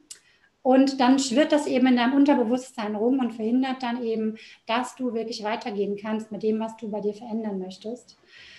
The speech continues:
Es kann aber auch sein, dass es zum Beispiel in früheren Leben passiert ist, sodass du heute gar keine Ahnung mehr davon hast,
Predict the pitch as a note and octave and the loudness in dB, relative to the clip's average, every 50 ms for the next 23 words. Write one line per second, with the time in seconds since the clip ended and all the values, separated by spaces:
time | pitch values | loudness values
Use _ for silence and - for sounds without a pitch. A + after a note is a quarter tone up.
0 | - - _ - - C4 A#3+ A#3 - - - C#4 D4 E4 D#4+ D#4+ D4+ D4 C#4 D4 | -20 -20 _ -12 -6 -4 -4 -4 -4 -4 2 6 8 8 8 8 6 2 2 0
1 | D4 - - C#4 C4 C#4 C#4 C4+ C4+ C4+ - - B3+ - - C#4+ B3+ B3+ B3+ C4+ | -2 -4 -4 -4 0 0 2 0 0 -2 -4 -10 -12 -8 -4 -2 -2 0 0 -2
2 | C4 - - C#4+ B3+ C#4 B3+ A#3 A#3 A3+ - B3 B3 A#3+ A#3 G#3 G3 G#3 G3+ G#3 | -4 -4 -6 -6 -6 -4 -4 -6 -6 -4 -2 -2 -2 -2 -2 0 0 2 2 2
3 | A#3+ A#3 A#3 B3 - - C#4 C#4 C#4 C#4+ C#4+ D4+ E4+ E4 - - - _ _ _ | 0 -2 -6 -10 -10 -8 -10 -8 -8 -6 -6 -6 -6 -6 -10 -18 -20 _ _ _
4 | _ _ _ _ _ _ _ _ _ _ - C#4 B3 C#4 D4 C#4+ C#4+ C#4 C4+ C#4+ | _ _ _ _ _ _ _ _ _ _ -4 0 2 2 2 2 0 0 0 0
5 | D4 C#4+ B3 A#3+ C#4+ C#4+ C#4+ C#4+ C4+ B3+ B3+ - B3 D4+ E4 G4+ F4+ C#4 A#3 G#3 | -2 -4 -4 -4 -4 -4 -4 -4 -4 -4 -4 -4 -2 0 2 4 4 4 4 2
6 | G3+ G3 F#3 - - G3+ G3+ G3+ G3+ G#3 G#3+ G#3 - - - | 0 -2 -4 -4 -4 -6 -4 -4 -6 -6 -8 -8 -10 -16 -20